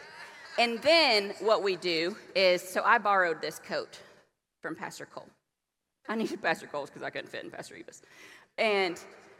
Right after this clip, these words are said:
uh, that, and so the reason why I borrowed it from him was intentional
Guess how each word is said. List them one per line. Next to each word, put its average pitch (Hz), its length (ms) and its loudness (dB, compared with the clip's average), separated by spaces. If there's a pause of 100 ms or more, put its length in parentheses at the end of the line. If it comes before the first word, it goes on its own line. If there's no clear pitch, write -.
(120)
uh, 185 320 6 (2250)
that, 226 260 2 (260)
and 208 160 -2
so 208 140 -2
the 196 80 -2
reason 214 240 -4
why 185 140 2
I - 20 2
borrowed 202 260 -2
it 185 120 -6
from 180 160 -8
him 170 180 -8
was 160 160 -8
intentional 160 680 -12